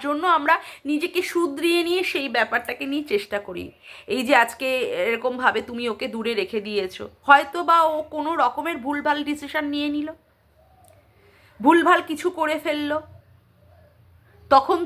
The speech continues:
তুমি অ্যানসার দিতে পারবে তো তোমার নিজের মনকে, বা তুমি আয়ুষের কাছে, বা তুমি যে বাচ্চাটা পৃথিবীতে ভূমিষ্ঠ হতে চায়, পা-, মানে চলেছে, সেই বাচ্চাটার কাছে উত্তর দিতে পারবে তো?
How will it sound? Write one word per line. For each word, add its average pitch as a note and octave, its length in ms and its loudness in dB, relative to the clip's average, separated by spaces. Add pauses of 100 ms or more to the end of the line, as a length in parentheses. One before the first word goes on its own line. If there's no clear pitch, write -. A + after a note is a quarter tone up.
তুমি D#4+ 220 -2
অ্যানসার B3 500 0
দিতে C4+ 160 -4 (120)
পারবে G3+ 260 4 (100)
তো G#4 60 2 (120)
তোমার B3 220 -2 (100)
নিজের B3 280 -6 (100)
মনকে, A3+ 400 -6 (240)
বা G#3+ 100 8 (180)
তুমি B3 200 -10 (200)
আয়ুষের B3 480 0 (120)
কাছে, B3 240 0 (340)
বা B3 80 8 (120)
তুমি D4+ 200 -4 (160)
যে C#4+ 100 -2 (140)
বাচ্চাটা C4 440 0
পৃথিবীতে C#4 440 -6
ভূমিষ্ঠ B3 360 -8 (100)
হতে C4+ 240 -6
চায়, A#3 180 2 (120)
পা-, G#3+ 240 2
মানে A3 140 -6 (100)
চলেছে, C4+ 340 -2 (340)
সেই C#4 220 -2
বাচ্চাটার B3 540 2
কাছে B3+ 140 -2 (100)
উত্তর B3+ 200 -16 (100)
দিতে C4+ 160 -8 (100)
পারবে A#3 260 4 (100)
তো? F4 60 -4